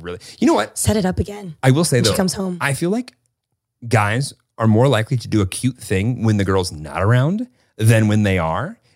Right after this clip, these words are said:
Speaker 1: 'Cause it's like, "Oh, I'm just doing it. Like, I'm just doing this thing," whatever. Where if you're around, it's like, "Nah, I can't do that 'cause then I gotta do it again."
Speaker 2: Yeah. Is there actual thought put into that when you do that?
Speaker 1: Guys don't put much thought into anything.
Speaker 2: I know.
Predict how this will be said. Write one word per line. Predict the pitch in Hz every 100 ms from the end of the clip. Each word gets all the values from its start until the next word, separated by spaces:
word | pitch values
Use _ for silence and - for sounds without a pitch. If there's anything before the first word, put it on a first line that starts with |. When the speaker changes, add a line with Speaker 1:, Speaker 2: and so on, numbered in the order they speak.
| - 117
Speaker 1:
'Cause | 123
it's | 123
like, | 131 - -
"Oh, | 135 120 -
I'm | 120
just | 139
doing | 127 127
it. | 123
Like, | - -
I'm | 139
just | 147 95
doing | 95 113 98 90
this | 78 -
thing," | 90 92
whatever. | 120 139 123
Where | 113
if | 107 98
you're | 101 92
around, | 90 92 135
it's | 131
like, | 85
"Nah, | 73
I | -
can't | 76 -
do | 76
that | 80 73
'cause |
then | 95
I | 98
gotta | 90
do | 87
it | 78
again." | 82 80 76
Speaker 2:
Yeah. | 202 196 175 175 180 175 _ _ _ -
Is | 233
there | 254
actual | 240 233 240
thought | 226 220 220
put | 247
into | 254 262
that | 262 277
when | 277
you | 277
do | 285 285
that? | 311 330 107
Speaker 1:
Guys | 139 220 240
don't | 247 -
put | 147 -
much | 107 -
thought | 101
into | 98 85
anything. | 82 87 247
Speaker 2:
I | 247
know. | 226 202